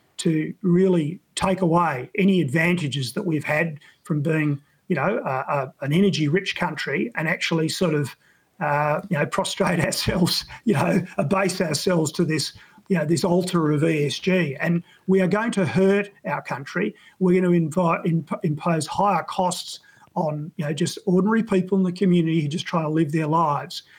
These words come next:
And so hopefully if the states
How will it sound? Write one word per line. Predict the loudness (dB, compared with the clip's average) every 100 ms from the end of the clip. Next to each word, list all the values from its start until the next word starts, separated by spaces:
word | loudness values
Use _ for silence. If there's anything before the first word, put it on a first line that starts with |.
| -20 _ _
And | -2
so | 0 2 0 -2 -14 _
hopefully | -2 0 0 2 2 2 0
if | -6
the | -8
states | -4 -2 -2 -6 -14